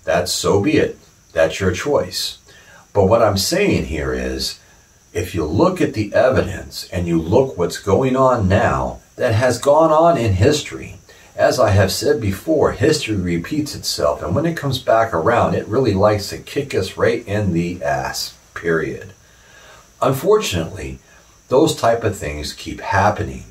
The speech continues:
We have control over it, but we can only do so much as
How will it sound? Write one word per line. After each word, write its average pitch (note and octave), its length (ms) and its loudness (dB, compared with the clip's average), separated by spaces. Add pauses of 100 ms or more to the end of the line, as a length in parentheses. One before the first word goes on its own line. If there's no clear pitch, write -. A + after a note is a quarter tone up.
(640)
We F3 220 4
have F#2 280 4
control E3+ 460 2
over - 340 -4
it, - 240 -20 (560)
but - 640 -2 (920)
we F3 220 4
can F#2+ 140 0
only D#2+ 240 -4
do D2 160 -10
so G2 260 0
much G2 320 4
as - 380 -2